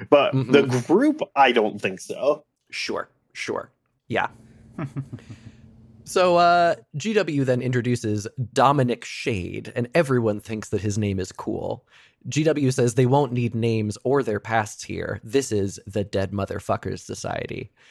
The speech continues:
Speaker 2: Here, they can be whatever the hell they want to be. No judgments allowed. He also thought that, uh, they should all have, uh, cool nicknames or something like a secret society. Duke asks if they aren't too old for this crap, to which G W snaps,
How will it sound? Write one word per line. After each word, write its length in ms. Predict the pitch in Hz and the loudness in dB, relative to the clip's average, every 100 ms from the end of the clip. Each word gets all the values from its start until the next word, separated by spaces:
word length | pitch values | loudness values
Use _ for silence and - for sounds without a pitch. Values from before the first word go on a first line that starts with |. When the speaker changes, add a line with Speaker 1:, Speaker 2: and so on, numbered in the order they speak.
| _ - | _ -4
Speaker 2:
Here, 400 | 254 165 120 - _ | 2 2 2 -4 _
they 160 | 110 143 | 0 0
can 160 | 139 120 | 2 0
be 80 | |
whatever 320 | 104 107 98 98 | 0 0 -2 -2
the 140 | 92 | -2
hell 240 | 104 92 | 0 0
they 120 | 107 101 | -2 -4
want 240 | 107 90 | -4 -4
to 60 | 87 | -6
be. 300 | - - - | -10 -12 -8
No 300 | 101 113 120 | -2 2 2
judgments 520 | 113 104 95 95 90 | 2 -2 -2 -8 -8
allowed. 440 | 101 90 - - - _ _ _ _ | -8 -6 -6 -8 -10 _ _ _ _
He 180 | - 135 | -4 0
also 560 | 185 202 - 113 110 - | 2 2 2 2 2 -2
thought 320 | - 120 110 - | -2 0 0 -4
that, 340 | 123 120 117 123 | 0 0 2 2
uh, 260 | 123 123 | 4 4
they 160 | 123 135 | 2 -2
should 140 | - | 0
all 160 | 139 143 | 2 2
have, 320 | 135 135 135 | 2 0 2
uh, 140 | 139 | 0
cool 260 | 131 - 165 | 0 -4 -2
nicknames 480 | 160 - 107 95 104 | -4 -4 -4 -4 -4
or 60 | |
something 320 | 101 110 113 113 | -4 -4 -4 -4
like 120 | 113 | -4
a 60 | |
secret 300 | 110 127 127 | -6 -6 -6
society. 640 | - - 139 107 - - - - - - - 127 | -8 -4 -2 -2 -6 -12 -14 -20 -20 -20 -18 -8
Duke 240 | 120 190 | -6 -2
asks 400 | 147 139 - - | 0 0 -2 -6
if 140 | 139 131 | -6 -2
they 140 | 120 | 0
aren't 260 | 120 123 - | 0 -2 -2
too 180 | 131 117 | -6 0
old 200 | 143 143 | 0 0
for 120 | - | -2
this 180 | 104 98 | -4 -6
crap, 420 | - 117 104 - | -2 0 0 -2
to 100 | - | -2
which 200 | 123 131 123 | -2 -2 -2
G 180 | 117 120 | 0 2
W 480 | 113 123 107 98 | 2 2 2 0
snaps, 640 | 95 - 123 110 104 - | -4 -8 -4 0 0 -2